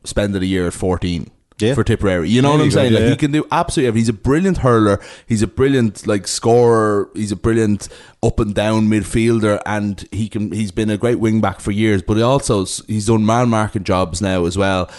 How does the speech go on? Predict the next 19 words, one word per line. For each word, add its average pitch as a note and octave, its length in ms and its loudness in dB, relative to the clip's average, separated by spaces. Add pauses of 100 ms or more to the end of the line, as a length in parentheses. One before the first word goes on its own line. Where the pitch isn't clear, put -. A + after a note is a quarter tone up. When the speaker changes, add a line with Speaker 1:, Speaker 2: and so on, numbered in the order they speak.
(140)
Speaker 1:
where G2 140 0
he's A2 320 0
the G#2+ 80 -4
guy. F#2 240 -2
He, G#2+ 200 -4
you G#2 120 -8
put D3 220 0
him C3+ 180 0
on A2 120 0
your F#2+ 80 -2
best F2+ 220 -4
player, E2+ 360 -4
he's G#2+ 120 -4
gonna G#2+ 180 -2
Speaker 2:
Mm. G2 40 0
Speaker 1:
keep G#2+ 120 -2
him F#2+ 60 -6
quiet. F2 380 -2 (440)
Um, G2 580 -2